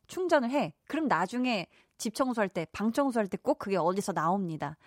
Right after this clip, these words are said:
"나 여기 있지." 이런 식으로. 그래서 참 또 많은 버스 카드를 이렇게 다시 이렇게 회수하곤 했는데,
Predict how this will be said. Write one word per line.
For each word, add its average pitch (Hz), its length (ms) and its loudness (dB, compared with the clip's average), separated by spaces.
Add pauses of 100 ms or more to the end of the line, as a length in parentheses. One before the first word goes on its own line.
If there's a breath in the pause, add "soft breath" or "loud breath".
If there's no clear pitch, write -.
(100)
"나 190 180 0
여기 175 200 0
있지." - 260 -8
이런 208 200 0
식으로. 160 540 -6 (460 loud breath)
그래서 294 300 0
참 - 380 -6
또 269 120 2
많은 190 320 2
버스 233 260 0
카드를 185 640 0
이렇게 185 240 -6
다시 165 300 -8
이렇게 - 160 -10
회수하곤 226 480 -2
했는데, 214 640 -2